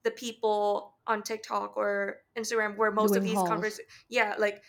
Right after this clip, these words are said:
Speaker 1: most of these conversations happen on TikTok. So, um, yeah, I just, I, I don't understand, like, since when do you give so much shit about child safety and how it relates to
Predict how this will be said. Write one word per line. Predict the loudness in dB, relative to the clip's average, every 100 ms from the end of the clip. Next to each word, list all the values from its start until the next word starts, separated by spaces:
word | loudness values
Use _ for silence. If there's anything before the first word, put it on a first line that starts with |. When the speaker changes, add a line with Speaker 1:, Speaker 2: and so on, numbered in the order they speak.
| _
Speaker 1:
most | 2 4 4
of |
these | -2 -8
conversations | -4 -2 0 -2 -4 -6 -10 -12 -4
happen | -2 -2 -6 -8 -18 _
on | -2 0
TikTok. | -4 -8 -6 -6 -8 -20 -14
So, | 2 4 6 2 0 -6 -20 -20 _
um, | 0 2 0 -4 -6 -12 -18 _ _ _ _
yeah, | -2 0 2 2
I | 2
just, | 0 -8 -4
I, | -2 0
I | 0
don't | 0 0
understand, | -2 -4 -6 -4
like, | -4
since | -4 -6 -6
when | -4 -4 -4
do |
you | -10 -12 -10
give | -6 -4
so | -4 -6
much | -6 -6
shit | -4 -4 -4
about | -2 0 -2 -6
child | -6 -4 -4
safety | -4 -6 -6 -10 -6 -6 -6
and | -6 -4 -4 -6
how | -4 -2
it | -2
relates | -4 -4 -4 -4 -10
to | -8 -8 -8